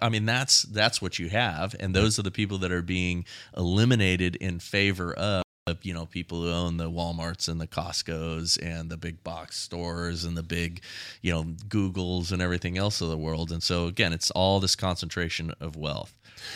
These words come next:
Speaker 2: So Klaus Schwab and the World Economic Forum, Bill Gates, Zuckerberg, all this is the elites' plan that you'll own nothing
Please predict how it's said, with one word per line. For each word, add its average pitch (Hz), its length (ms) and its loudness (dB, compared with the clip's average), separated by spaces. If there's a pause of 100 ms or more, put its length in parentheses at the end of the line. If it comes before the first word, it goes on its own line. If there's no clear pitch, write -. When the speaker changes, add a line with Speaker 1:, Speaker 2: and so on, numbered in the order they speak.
(220)
Speaker 2:
So 113 340 10
Klaus 131 280 4
Schwab 107 420 4
and 87 320 4
the 90 60 4
World 95 260 4
Economic 87 540 0
Forum, 80 540 -2
Bill 85 200 2
Gates, 85 720 0
Zuckerberg, 87 460 0
all 120 180 6
this 123 240 2
is 101 140 0
the 92 240 2
elites' 98 360 0
plan 82 480 0 (380)
that 98 140 2
you'll 104 280 4
own 120 320 6
nothing 92 460 2